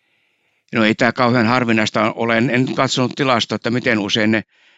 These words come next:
näkyy, mutta kyllä nyt vähintäänkin muutaman vuoden välein, niin ei tästä kauhean kauan ole, kun mä muistan, ne on edellisen kerran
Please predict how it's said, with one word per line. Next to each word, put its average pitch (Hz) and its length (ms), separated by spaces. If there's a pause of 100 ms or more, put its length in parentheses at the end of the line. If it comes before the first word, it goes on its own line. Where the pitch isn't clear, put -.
(100)
näkyy, 147 280
mutta 117 180
kyllä 127 120
nyt 113 100
vähintäänkin 151 440
muutaman 131 340
vuoden 107 280
välein, 110 300
niin 113 180
ei 110 80
tästä 110 260
kauhean 101 400
kauan 101 340
ole, 104 160
kun 101 140
mä 101 80
muistan, 104 340
ne 110 160 (380)
on 123 120
edellisen 110 460
kerran 95 400